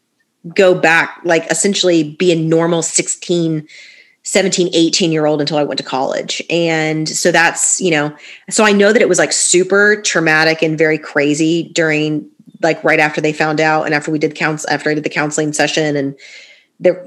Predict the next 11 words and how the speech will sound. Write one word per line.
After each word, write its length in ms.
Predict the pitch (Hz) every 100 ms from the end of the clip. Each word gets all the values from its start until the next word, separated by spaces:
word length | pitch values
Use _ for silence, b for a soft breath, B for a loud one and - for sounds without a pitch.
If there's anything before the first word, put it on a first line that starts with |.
| -
all, 420 | 170 165 165 170 -
you 100 | 202
know, 180 | 160 143
for 200 | - 190
a 40 |
few 200 | 175 208
months 200 | 175 160
after 200 | 156 156
that. 240 | 151 143 165
And 80 |
then 460 | 170 160 156 156 -